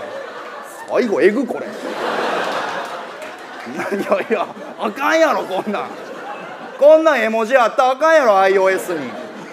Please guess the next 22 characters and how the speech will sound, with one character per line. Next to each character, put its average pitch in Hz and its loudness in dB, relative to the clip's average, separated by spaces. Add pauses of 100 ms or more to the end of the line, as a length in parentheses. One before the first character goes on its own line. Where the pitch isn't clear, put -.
(220)
ね。 226 -2 (320)
い - -8
や、 185 -2
こ 247 4
ん 262 0
な 233 0
ん 180 -2
も 151 -10
来 180 -4
る 247 -2
よ、 180 0
普 151 -6
通 135 -12
に。 110 -16 (300)
ね。 160 -4 (840)
ガ 165 -4
チ 214 -12
ク 185 -8
ズ 165 -12
で 175 -2
す 135 -14
ね。 110 -14